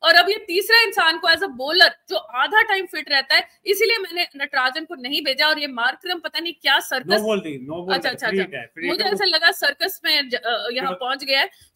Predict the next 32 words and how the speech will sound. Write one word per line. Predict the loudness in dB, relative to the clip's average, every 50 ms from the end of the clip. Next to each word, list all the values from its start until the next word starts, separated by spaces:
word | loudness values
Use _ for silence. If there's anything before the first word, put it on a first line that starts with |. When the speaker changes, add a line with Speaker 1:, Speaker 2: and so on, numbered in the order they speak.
| -6 -2
Speaker 1:
So | 0
anyway, | 0 0 0 0 0 2 2 2 2 0 -2 -4 _ _ _ -4
अ, | -4 -2
Mayank | 2 4 4 4 4 2 -2
का | -6 -6 -6
क्या | -2 0 0 0
scene | 0 -2 -4 -2 -4
है? | -4
दी-, | -2 -2 -4 -2
Mayank, | 0 2 2 2 0 0 -2 0 0
I | 0
think | 0 0 -2 0
आज | 0 0 0 -2
उन्होंने | -4 -8 -6 -6 -6
post | -6 -4 -6 -6 -4 -4 -2
डाली | -2 -2 -2 0 0
है, | -2
वो | -2 -2 -4
practice | -6 -2 0 0 0 -2 -4 -8 -8 -6
कर | -4 -4 -2
रहे | 0 0 0
हैं, | 0 -2
so | -4 -6
he | -6 -4 -4 -4
should | -4 -4 -4 -4 -4
be | -2 -2 -4 -2 -2
fit। | -4 -4 -4 -6 _ _ -20 _ _
next, | -2 0 0 0 -2 -4 -2
अ, | 0 0 0 0
अ, | -2 -6 _ -6 -4 -4 -4
next, | -4 -8 -8 -4 -2 -2 -2 -4 -8 -10 _ 0
अ, | 0 2 0 0 -4